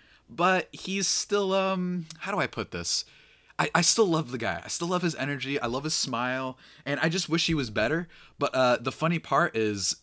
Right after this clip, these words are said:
I think that this is the only negative about the game that we need to discuss really quickly, is that Adam Frazier sits for the, the, the, again in this game. Um, he sits for the second time, and also we're gonna talk about this in, uh, for the next segment, in the game on Saturday, that he sits in that game too.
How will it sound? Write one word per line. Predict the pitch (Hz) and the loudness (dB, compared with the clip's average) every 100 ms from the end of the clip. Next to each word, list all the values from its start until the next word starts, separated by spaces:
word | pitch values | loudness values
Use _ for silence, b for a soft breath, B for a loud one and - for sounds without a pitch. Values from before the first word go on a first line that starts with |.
| _ | _
I | 117 | -8
think | 110 131 | -6 -4
that | 120 107 | -4 -4
this | 107 | -4
is | 110 | -4
the | |
only | 110 110 | -4 -4
negative | 92 98 120 110 | -2 -4 -2 -4
about | 92 92 90 | -2 -2 -4
the | 90 | -4
game | 90 87 | -6 -6
that | 87 | -8
we | 90 | -8
need | 92 | -10
to | - | -10
discuss | 85 - 107 - 107 | -10 -6 -6 -6 -6
really | 90 | -8
quickly, | - 90 - 90 | -6 -8 -8 -8
is | 90 | -8
that | 85 90 87 B B | -4 -4 -6 B B
Adam | 139 180 175 | 0 2 0
Frazier | 156 175 120 | 0 0 -2
sits | 104 - 156 - | -2 -2 -2 -4
for | - 117 | -6 -4
the, | 104 | -4
the, | - 131 | -6 -8
the, | - - - | -8 -8 -6
again | 113 113 185 180 95 87 B B | -4 0 2 2 0 -8 B B
in | 147 147 | -4 -2
this | 147 - | -2 -2
game. | 110 151 123 87 - B B | -2 -2 -2 -4 -10 B B
Um, | 110 107 107 101 101 - | 2 2 0 -4 -10 -12
he | 127 | -6
sits | 113 123 | -6 -6
for | 117 | -6
the | 110 | -2
second | - 147 135 | -2 -2 -6
time, | - 135 123 107 | -6 -4 -2 -4
and | 101 | -2
also | 127 135 113 | 0 0 0
we're | 104 | -2
gonna | 104 | -2
talk | 113 98 | -2 -4
about | 92 98 | -6 -8
this | 92 | -8
in, | 87 82 - B B B | -8 -10 -12 B B B
uh, | 87 80 | -4 -4
for | 87 | -6
the | 87 | -6
next | 143 - | -4 -4
segment, | 85 85 85 | -4 -6 -8
in | 85 87 - _ | -10 -12 -18 _
the | - - | -20 -16
game | 95 85 | -10 -10
on | 90 | -8
Saturday, | - 127 165 107 | -2 0 2 0
that | 95 92 | -2 -4
he | 101 | -4
sits | - 107 | -6 -8
in | 104 | -4
that | 110 95 | -6 -6
game | 104 90 | -6 -6
too. | - 123 90 | -6 -4 -4